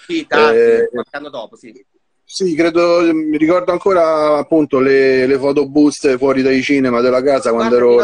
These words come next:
Speaker 1: addirittura
Speaker 2: ragazzino.
Speaker 1: ragione, perché secondo, mm, questo sito la casa fu, addirittura fu prodotto nell'arco di tre anni, dal settantanove
Speaker 2: Eh sì.
Speaker 1: all'ottantuno, quindi addirittura è pre-ottanta.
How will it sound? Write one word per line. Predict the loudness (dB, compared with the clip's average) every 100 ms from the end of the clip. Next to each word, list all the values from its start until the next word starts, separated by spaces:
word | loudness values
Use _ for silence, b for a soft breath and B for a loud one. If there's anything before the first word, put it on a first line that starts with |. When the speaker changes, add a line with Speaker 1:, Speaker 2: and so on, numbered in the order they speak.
| 2
Speaker 1:
addirittura | -2 -4 -4
Speaker 2:
ragazzino. | -2 -4 -8 -16
Speaker 1:
ragione, | -16 -16 -18
perché | -20 -20 -20
secondo, | -20 -18 -16 -14 -12 -10 -10 -12
mm, | -16 -20
questo | -18 -20 -18 -18
sito | -14 -14 -8 -8 -10 b b b -12
la | -8 -6
casa | -8 -12
fu, | -16
addirittura | -16 -16 -18 -16 -18
fu | -20
prodotto | -18 -14 -14 -14
nell'arco | -16 -14 -16 -18
di | -20 -20
tre | -18 -14 -12
anni, | -10 -12 -14 -16 -16 -12
dal | -14
settantanove | -14 -20 -14 -6 -4 -2 -2
Speaker 2:
Eh | -2
sì. |
Speaker 1:
all'ottantuno, | -8 -18 -20 -20 -20 -20 -20 -20
quindi | -18 -18
addirittura | -16 -18 -20 -16 -12 -12
è | -14
pre-ottanta. | _ -12 -12 -12 -12 -12 -14 _ -20